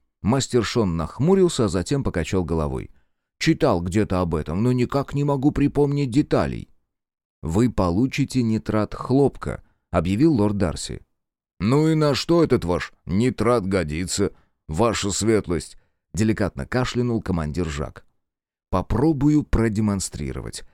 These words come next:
произнес Дарси с загадочной улыбкой, доставая из жилетного кармана четырехдюймовый почерневший обрывок веревки, обнаруженный им предыдущим вечером возле двери. После чего взял найденную им полчаса назад шестифутовую веревку.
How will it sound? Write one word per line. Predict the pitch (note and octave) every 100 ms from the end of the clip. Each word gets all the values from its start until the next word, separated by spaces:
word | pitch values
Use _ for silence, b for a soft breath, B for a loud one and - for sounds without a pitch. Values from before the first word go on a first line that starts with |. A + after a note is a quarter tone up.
| _ _
произнес | A#2 B2 A#2+ G2+ D2+
Дарси | C#3 C#3 -
с | A2+
загадочной | G2 G2 F2 B1+ - D2+
улыбкой, | G2 D#3 - A#2
доставая | F#2+ - G2 F#2+
из | F2
жилетного | D#2+ G2+ E2+ D2+ C#2
кармана | F2 G#2+ C#3 C3 - b b
четырехдюймовый | F3 D3 D3 G#2 G#2+ F#2 E2 G#2+ D3
почерневший | - G2+ F2 D2+ A2 A2 F#2
обрывок | D2+ D#2+ C#2+ -
веревки, | C2+ C2 F2+ - G#2+ b b
обнаруженный | F2+ G2+ B2 D#3 C3+ B2
им | - C#3+ -
предыдущим | A2 G#2 F#2 C3 - G2
вечером | E2+ F#2+ - G2+ F#2
возле | D#2+ D2+ E2+
двери. | C2+ C2 A#1+ G1+ - _ _ _
После | - F#3+ D#3
чего | D3+ D#3+
взял | A#2+ A#2 A#2+ A#2
найденную | A#2+ B2 A2+ A#2+ A#2
им | - D3 C3
полчаса | D#3+ C#3+ A#2 - A#2
назад | F2 F#2+ A#2+ - _
шестифутовую | - F#3+ F3 F#3+ F3+ G#2 G2 F#2+ F2+ F#2
веревку. | E2+ F#2 F2+ - F#2